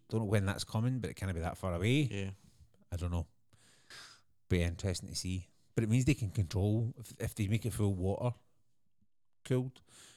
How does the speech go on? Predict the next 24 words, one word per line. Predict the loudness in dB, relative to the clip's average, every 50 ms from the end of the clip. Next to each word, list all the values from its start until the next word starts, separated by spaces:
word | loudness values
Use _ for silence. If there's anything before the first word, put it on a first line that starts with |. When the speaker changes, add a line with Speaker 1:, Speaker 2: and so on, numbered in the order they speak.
| -16 -8
Speaker 1:
I | -4 -4
think | -4 -4
they | -4
can | -6 -8 -8
control | -8 -6 -4 -2 0 0 0 0
the | -2
combustion | -4 -4 -6 -4 -2 -4 -4 -4 -4 -4 -2
a | -2
bit | -2 -2 -2
better. | -2 -4 -4 -4 -8 -10 -12 _ _ _ _ _ _ -14
So | -12 -8 -4 -2 -2 0 0 0 -2 -2 -6 -8 _ _ _ _ _ _ _ _ _ -10
I | -8
don't | -4 -4 -4
know | -4 -4
if | -6 -6
that's | -6 -6 -6 -6 -8 -8 -8 -8 -8
got | -10 -10 -12 -10
something | -8 -8 -8 -8 -8
to | -6
do | -6 -6 -6
with | -6
it, | -8 -10 _ -6
but | -6 -6 -6 _ _ _ _ _ _ _ -12
an | -12 -12